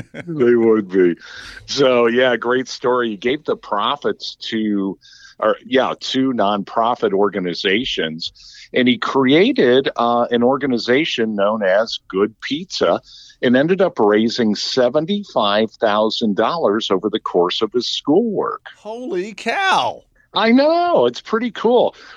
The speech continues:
Speaker 1: Well, now he's graduated school. He's moved to New York City, but, uh, he donated the idea, the, actually the, the whole business he donated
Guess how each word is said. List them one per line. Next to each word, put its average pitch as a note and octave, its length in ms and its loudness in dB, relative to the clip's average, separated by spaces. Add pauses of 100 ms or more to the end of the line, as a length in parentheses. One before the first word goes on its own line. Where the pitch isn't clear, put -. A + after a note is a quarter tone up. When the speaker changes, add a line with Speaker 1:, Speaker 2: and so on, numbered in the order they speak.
Speaker 1:
Well, A#2+ 120 2
now E3+ 260 2
he's G#3 200 -6
graduated C#3+ 800 -2
school. F#2+ 540 0 (880)
He's F#2 300 -6
moved A#2 340 2
to C3+ 80 4
New A#2 140 6
York A2+ 300 4
City, C#3 560 2 (520)
but, A2+ 400 0
uh, A2 160 2
he A2 240 -6 (120)
donated C3+ 580 0
the A2+ 160 0
idea, F#2 680 -2 (140)
the, A2 180 2
actually C3 380 0
the, F#2 420 2
the F#2 60 0
whole D#3 360 0
business A#2 540 -2
he A2+ 140 -8
donated A2+ 640 0